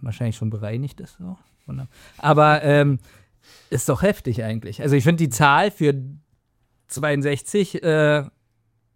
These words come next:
respektabel. Also danach, man muss sich jetzt so vorstellen, die, danach die Filme, also so in den siebzigern,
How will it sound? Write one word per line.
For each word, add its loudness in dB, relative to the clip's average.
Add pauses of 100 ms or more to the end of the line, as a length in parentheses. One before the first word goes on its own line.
(320)
respektabel. -2 (400)
Also 2
danach, 2
man 2
muss 0
sich 0
jetzt -2
so 0
vorstellen, -2
die, -6
danach 0
die -4
Filme, -2
also -2
so -2
in -2
den 0
siebzigern, -4